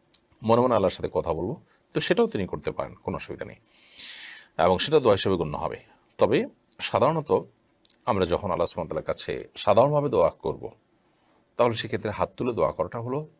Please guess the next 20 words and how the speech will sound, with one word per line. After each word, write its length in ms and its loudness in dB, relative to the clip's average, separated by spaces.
দোয়ার 260 -2
আদব। 200 -2
এক্ষেত্রে 420 0
শরীয়ত 320 -4
যদি 180 -6
কোনো 220 -2
ফরম্যাট 400 -2
ঠিক 160 -6
করে 200 4
না 140 -2
দেয়, 140 -2
আমরা 240 0
নিজেরা 260 -2
ফরম্যাট 320 2
বানাই 280 2
নিই, 180 -14
যেমন 320 -8
দলবদ্ধভাবে 580 6
করার 220 2
ফরম্যাট 300 -2